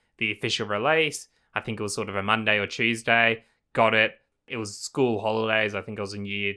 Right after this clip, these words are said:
ten or eleven at the time. So I just spent about a week. I think I spent about a Monday to Wednesday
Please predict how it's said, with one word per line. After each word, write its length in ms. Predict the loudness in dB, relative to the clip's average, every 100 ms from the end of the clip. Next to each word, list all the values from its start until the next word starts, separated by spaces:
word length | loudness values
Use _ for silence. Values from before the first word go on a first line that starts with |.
| -6
ten 220 | -6 -4
or 140 | -6
eleven 300 | -4 -4 -6
at 80 | -8
the 80 | -12
time. 420 | -8 -6 -4 -6
So 340 | -6 -2 -2 -4 _ _ _ _ _
I 140 | -4 -4
just 200 | -4 -6
spent 340 | 0 0 0
about 260 | -2 0 0
a 80 | -4
week. 360 | -2 0 -2 -8 -20 _ _ -8
I 80 |
think 160 | -6 -2
I 60 | -2
spent 240 | 0 -2
about 240 | 2 2
a 40 | 2
Monday 400 | 0 0 2 0
to 80 | 0
Wednesday 720 | -2 -4 -4 0 2 0